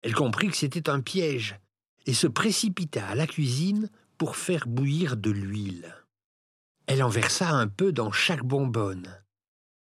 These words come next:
Les voleurs essayèrent de ne pas crier, mais ils étaient brûlés par cette huile et ils avaient très mal. À minuit, quand tout le monde était endormi, le chef des voleurs se leva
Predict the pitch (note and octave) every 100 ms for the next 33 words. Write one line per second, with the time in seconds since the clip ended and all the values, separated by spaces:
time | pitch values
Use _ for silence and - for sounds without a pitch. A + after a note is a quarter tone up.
0 | _ D3 C3+ C3+ F#3+ C#3+ B2 E3 D#3+ E3
1 | B2+ A#2 F#2+ A#2 B2+ - E3+ F3+ A3+ -
2 | - - - D#3+ D3+ D#3 C3 C3 D3+ A#2
3 | A#2 F3 A#3+ A#3 F3 C3 E3+ C3 - D#3
4 | D3 B2+ A2+ - - E3+ F3+ C#3 C#3 F#3+
5 | - - E3 F#3 G#3+ E3 C3 A2+ _ _
6 | _ _ _ _ _ _ _ _ _ _
7 | _ - G2 G#2 C#3 F#2+ G#2 E3+ G3 _
8 | _ _ _ _ _ - A2 G2+ - F#3+
9 | E3 C#3 G2 F#2 F#2 G#2+ - D#3+ B2+ G#2
10 | - F2+ F2 A#2 - _ _ _ _ -
11 | A#2+ D#3 - - - - F#2+ F2 E2+ C3+
12 | C3 - - - F#3 D3 F#2+ - G#2+